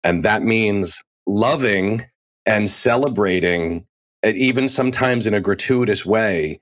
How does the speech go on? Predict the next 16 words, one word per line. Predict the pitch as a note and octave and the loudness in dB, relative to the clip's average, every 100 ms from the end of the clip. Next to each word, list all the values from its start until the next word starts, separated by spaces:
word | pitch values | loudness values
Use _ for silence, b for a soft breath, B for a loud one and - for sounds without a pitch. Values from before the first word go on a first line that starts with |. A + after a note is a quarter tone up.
| _ _ - | _ _ -4
and | F#2+ | -2
showcasing | - - B2+ C3 A2+ G2 - F2 D#2+ D#2 - | 0 0 0 0 0 0 0 -2 -2 -6 -4
the | G#2 | -6
parts | - A2+ A2 - | -2 -2 -2 -2
of | G#2+ | -2
ourselves | G2 F#2 - F2+ F#2+ A2 A2 - | 0 0 0 0 2 0 -4 -2
that | F#2 E2+ | -2 0
we | G2 - | -2 0
absolutely | F#2 - - F#2+ F2+ F2+ F2 | -2 -2 -2 0 0 0 -2
love | D#2+ D#2 G#2 C#3 | -4 -2 0 0
and | F#2+ | 0
that | F2+ E2 | 0 -2
we're | E2 | -2
excited | E2 - E2 F#2+ | -4 -2 0 0
about, | F#2 A#2+ C3+ D#3+ - _ _ _ _ | 0 0 0 -2 -8 _ _ _ _
crafting | - A#2+ A#2 C3+ - D3+ D#3 D#3 D#3+ | -6 0 0 0 -2 0 0 0 -2